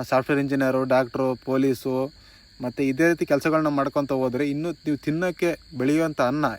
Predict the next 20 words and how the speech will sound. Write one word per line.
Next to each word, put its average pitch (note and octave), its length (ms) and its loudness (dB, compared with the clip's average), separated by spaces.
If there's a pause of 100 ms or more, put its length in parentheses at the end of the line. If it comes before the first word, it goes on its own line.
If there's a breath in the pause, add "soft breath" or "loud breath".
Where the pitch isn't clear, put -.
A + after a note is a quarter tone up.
ಯಾರು C3+ 220 2
ಬೆಳೀತಾರೆ? B2 380 -2 (800 loud breath)
ನಾನು B2 140 -6 (140)
ಕೇಳೋ D3 200 2
ಪ್ರಶ್ನೆ D3 280 -4
ಒಂದೇ, C3 500 -2 (400 soft breath)
ನೀವು C3 200 -4
ತಿನ್ನೋಕ್ಕೆ E3+ 600 -2 (220)
ಬೇಕಾಗಿರುವಂಥ D3 580 0
ಅನ್ನನ C#3+ 280 2
ಯಾರು C#3 320 2
ಬೆಳೆಯೋದು? C3 580 -2 (760 soft breath)
ಎಲ್ಲರೂ C#3 320 2
ಈಗ D3+ 140 2
ಸಿಟಿ D3 280 -2
ಕಡೆ D#3 140 0
ಹೋಗ್ತಾ D3 260 -2
ಇದ್ದೀರಿ, C#3 340 2 (560 loud breath)
ಇನ್ನು C3 140 -4
ಉಳಿದಂಥದ್ದು D3 760 -2